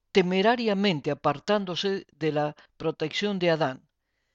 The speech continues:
sin esperar su consejo, ni tampoco respetando la condición que Dios le había otorgado a su esposo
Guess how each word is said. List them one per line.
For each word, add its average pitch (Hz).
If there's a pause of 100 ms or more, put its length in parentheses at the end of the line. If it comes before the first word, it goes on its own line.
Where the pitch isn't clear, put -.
(160)
sin 277
esperar 185
su 170
consejo, 208
ni 175
tampoco 190 (320)
respetando 214
la 190
condición 170
que 156
Dios 240
le 202
había 170
otorgado 165 (280)
a -
su 131
esposo 175